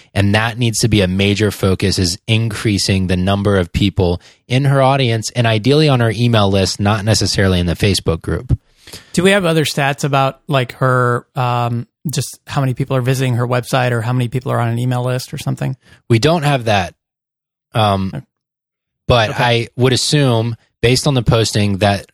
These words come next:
Speaker 1: the largest audience she has is in that Facebook group. That's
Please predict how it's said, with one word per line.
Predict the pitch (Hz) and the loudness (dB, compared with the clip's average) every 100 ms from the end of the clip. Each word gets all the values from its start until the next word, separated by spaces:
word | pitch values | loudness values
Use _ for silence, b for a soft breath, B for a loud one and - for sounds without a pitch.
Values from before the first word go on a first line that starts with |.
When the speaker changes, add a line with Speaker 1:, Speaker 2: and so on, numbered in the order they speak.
| - | -2
Speaker 1:
the | 113 | 2
largest | 104 117 135 123 | 4 2 2 2
audience | 120 117 110 107 | 2 2 2 0
she | - 110 | -2 0
has | 90 95 98 95 90 92 | 0 0 0 0 -2 -4
is | 104 95 90 80 | -2 0 0 -2
in | 113 101 | -2 0
that | 92 78 | 0 -2
Facebook | 95 85 - 78 | -2 -2 -2 -4
group. | - 80 | -4 -2
That's | 98 92 - | 0 0 -2